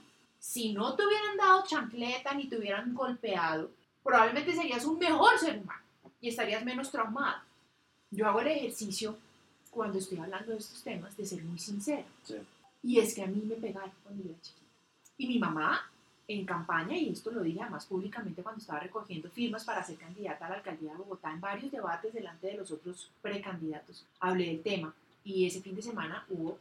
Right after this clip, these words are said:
Speaker 1: tragedia familiar.
Speaker 2: Claro.
Speaker 1: Mi mamá lloró, mi mamá estaba muy avergonzada, mi mamá pidió disculpas, a mi mamá también le dieron, pero mejor dicho,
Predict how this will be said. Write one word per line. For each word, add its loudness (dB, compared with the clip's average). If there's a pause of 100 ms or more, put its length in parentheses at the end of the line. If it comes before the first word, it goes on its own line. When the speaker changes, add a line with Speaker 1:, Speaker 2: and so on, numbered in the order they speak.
(140)
Speaker 1:
tragedia -4
familiar. -12 (320)
Speaker 2:
Claro. -8 (380)
Speaker 1:
Mi 0
mamá 0
lloró, 2
mi -2
mamá -6
estaba -10
muy -8
avergonzada, 4 (200)
mi 6
mamá 4
pidió 2
disculpas, -4 (140)
a 2
mi 4
mamá 0
también 0
le 6
dieron, 0
pero 2
mejor -6
dicho, -8